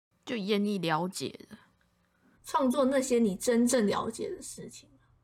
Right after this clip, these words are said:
Speaker 2: 对啊，所以我觉得这个事情对于创作来说也是很重要。对，所以这个讲得还蛮好。所以看这部片就是他的半自传嘛。<laughs> 这就是他了解的东西啊。
Speaker 1: 因为他不是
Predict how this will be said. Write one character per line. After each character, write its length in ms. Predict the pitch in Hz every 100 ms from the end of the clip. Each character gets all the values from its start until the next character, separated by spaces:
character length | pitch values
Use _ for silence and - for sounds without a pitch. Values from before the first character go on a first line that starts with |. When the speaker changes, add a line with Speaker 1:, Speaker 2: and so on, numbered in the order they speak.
| _
Speaker 2:
对 100 | 202
啊， 80 | 156
所 140 | - 233
以 0 |
我 60 |
觉 100 | 226
得 80 | 349
这 100 | 381
个 100 | 277
事 220 | 247 285
情 220 | 220 190
对 240 | 214 226 170
于 320 | - - -
创 200 | - 254
作 100 | 240
来 100 | 190
说 120 | 156 131
也 60 |
是 40 | -
很 120 | -
重 180 | - -
要。 140 | - - -
对， 120 | - - _ _ _ _ _
所 160 | - 214
以 40 | 202 208
这 60 | 233
个 200 | 226 220
讲 180 | 185 175
得 40 | -
还 120 | 180
蛮 180 | 180 247
好。 180 | 359 359
所 140 | - 302
以 180 | 269
看 260 | 214 294 247
这 140 | 254
部 120 | 262 247
片 240 | 269 226
就 120 | 226
是 280 | 233 214 196 - _ _ _ _ _
他 100 | 262
的 60 | 240
半 260 | 254 208
自 180 | 240 233
传 240 | 220 214 254
嘛。 80 | - - - - - - -
<laughs> 720 | 254 - - - 269 - -
这 120 | -
就 120 | 285 285
是 120 | 269
他 220 | 247 262
了 180 | 226 214
解 160 | 202
的 80 | 196
东 220 | - 208
西 220 | 220 - -
啊。 120 | - _ _ _ -
Speaker 1:
因 80 | 392
为 60 |
他 160 | 392 370
不 260 | 370 277 262
是 180 | 302